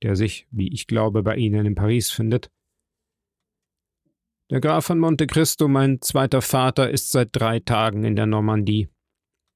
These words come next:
»Doch wer hat Ihnen diesen Schritt geraten, für den Ihnen die Kammer dankbar ist und der auch nach Ihren Leiden nur natürlich erscheinen kann?« »Mein Herr«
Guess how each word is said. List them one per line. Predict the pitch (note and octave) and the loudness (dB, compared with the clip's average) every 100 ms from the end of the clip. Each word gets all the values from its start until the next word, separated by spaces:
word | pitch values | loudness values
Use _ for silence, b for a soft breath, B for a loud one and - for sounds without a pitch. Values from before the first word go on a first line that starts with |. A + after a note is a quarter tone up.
| _ _ _ _ _ _ _ _ _ _ _ _ | _ _ _ _ _ _ _ _ _ _ _ _
»Doch | - A2 | -6 -2
wer | A#2 B2 | 0 2
hat | A#2+ A#2+ | 0 0
Ihnen | - B2+ A#2+ | 0 0 2
diesen | B2 A#2 A2+ | 2 2 0
Schritt | - C3+ | 0 -2
geraten, | B2+ G#2+ A#2+ A#2+ B2 A#2 | -2 0 2 0 -2 -4
für | - | -4
den | G2 A#2 A2+ A2+ | -2 -2 -2 -2
Ihnen | C3+ A#2+ A2+ | 0 0 0
die | - | -2
Kammer | A#2+ A#2+ | -2 -2
dankbar | A2+ C#3+ - A2+ A2+ | -2 -4 -2 -2 -2
ist | - - _ _ - | -4 -10 _ _ -8
und | F#2+ | -4
der | A2 A2 | -2 -4
auch | G#2 | -4
nach | A2 A2 - | -2 -2 -4
Ihren | C3+ A#2 A2 | -4 -2 0
Leiden | A2+ A2+ A2 G#2+ | 0 0 0 -2
nur | A2 A2 A2+ | 0 0 0
natürlich | A2 - C#3+ A#2 F#2+ | -2 -2 -2 -2 -2
erscheinen | G#2 - A2 G#2+ A2 | -4 -2 -2 -2 -2
kann?« | B2 A#2 G2+ - _ _ _ _ _ _ _ _ _ _ _ _ - | -2 -2 -4 -10 _ _ _ _ _ _ _ _ _ _ _ _ -4
»Mein | B2+ A2+ | 0 2
Herr« | C3 A#2+ | 2 -2